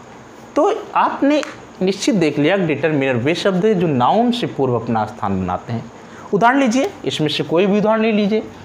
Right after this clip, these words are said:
आप ले लीजिए, क्या कहते हैं, ए को, "A cat is coming to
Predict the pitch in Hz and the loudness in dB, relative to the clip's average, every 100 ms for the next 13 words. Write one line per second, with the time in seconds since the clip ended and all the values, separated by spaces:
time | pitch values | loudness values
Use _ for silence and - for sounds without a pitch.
0 | - - 135 - 196 202 190 226 254 - | -10 -4 -4 0 0 2 2 0 -2 -10
1 | - - - - - - - - 131 127 | -20 -20 -20 -20 -20 -20 -16 -6 -4 -4
2 | 117 127 127 160 - 285 381 - - - | -6 -6 -4 -4 -2 -4 -4 -12 -20 -20
3 | - - - - - - - - 160 180 | -20 -20 -20 -20 -20 -20 -20 -10 -2 0
4 | 202 254 285 - - - - - - - | 0 0 -4 -10 -20 -20 -20 -20 -20 -20
5 | - - - - - - 143 139 151 190 | -20 -20 -20 -20 -16 -8 -4 -2 -2 -4
6 | - - - - - - - - - - | -10 -16 -18 -20 -20 -20 -20 -20 -20 -20
7 | - - - - 151 156 170 202 247 - | -20 -20 -16 -4 0 2 2 2 0 -6
8 | - - - - - - - - - - | -18 -20 -20 -20 -20 -20 -20 -20 -20 -8
9 | - 262 185 123 117 117 - - - - | -2 0 0 -2 -4 -8 -14 -20 -20 -20
10 | - - - - - - - - - - | -20 -20 -20 -20 -20 -20 -20 -20 -20 -20
11 | - - - 202 330 | -20 -6 0 2 2